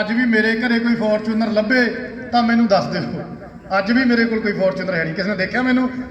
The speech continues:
ਫਾਰਚੂਨਰ ਤੇ ਬੈਠੇ ਨੂੰ? ਐਵੇਂ ਹੀ ਬਣਾ ਦਿੰਦੇ ਆ ਗੱਲ।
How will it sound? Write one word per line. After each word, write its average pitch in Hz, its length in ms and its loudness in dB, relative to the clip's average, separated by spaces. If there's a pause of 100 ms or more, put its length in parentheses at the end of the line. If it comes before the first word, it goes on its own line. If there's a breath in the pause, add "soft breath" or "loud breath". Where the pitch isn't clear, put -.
ਫਾਰਚੂਨਰ 220 380 2
ਤੇ 220 100 0
ਬੈਠੇ 214 280 2
ਨੂੰ? 214 120 0 (460)
ਐਵੇਂ 208 240 4
ਹੀ 233 60 2
ਬਣਾ 233 180 2
ਦਿੰਦੇ 208 220 0
ਆ 208 60 4
ਗੱਲ। 190 340 0